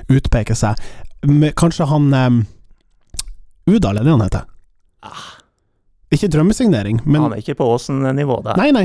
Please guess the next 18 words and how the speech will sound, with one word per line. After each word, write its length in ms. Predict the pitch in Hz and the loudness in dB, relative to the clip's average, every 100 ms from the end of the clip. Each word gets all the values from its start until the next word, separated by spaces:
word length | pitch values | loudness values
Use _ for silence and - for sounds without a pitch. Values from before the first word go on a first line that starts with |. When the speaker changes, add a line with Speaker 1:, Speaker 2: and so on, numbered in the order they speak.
| 180 | 0
Speaker 1:
men, 240 | 202 208 180 | 2 2 2
men, 260 | 185 180 | 2 4
eh, 140 | 180 160 | 2 0
som 920 | 147 - - - 190 175 160 151 143 131 | -4 -6 -2 2 2 2 2 4 2 2
på 120 | 156 | 2
en 20 | |
måte 220 | 151 151 135 | 2 0 -2
i 60 | 139 | 2
kraft 300 | 165 - 135 | 0 0 0
av 100 | 127 | 0
at 160 | - | 0
Asemi, 460 | 127 - 147 156 151 151 | 0 2 0 2 0 0
eh, 300 | 147 123 120 | -2 -4 -6
f-, 100 | - | 0
har 300 | 131 131 123 | 2 2 2
tatt 200 | 139 127 | 0 2
toget 300 | 143 143 139 | 2 4 2
hjem, 240 | 135 143 | 4 2